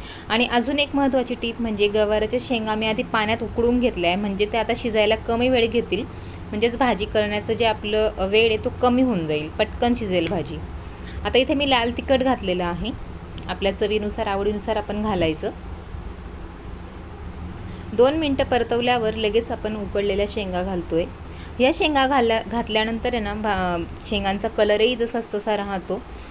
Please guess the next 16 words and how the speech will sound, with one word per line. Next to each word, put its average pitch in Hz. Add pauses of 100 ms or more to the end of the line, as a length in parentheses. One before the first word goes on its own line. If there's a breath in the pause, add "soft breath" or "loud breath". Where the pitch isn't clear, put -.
(180 loud breath)
कारण 240
जर 262
आपण 269
directly 247
शेंगा 220
घातल्या 214
तर 214
कधीकधी, 220
अ, 202
त्या 214
जास्त 214
वेळ 226
शिजून 220
शिजून 214
थोडा 214
काळपट 202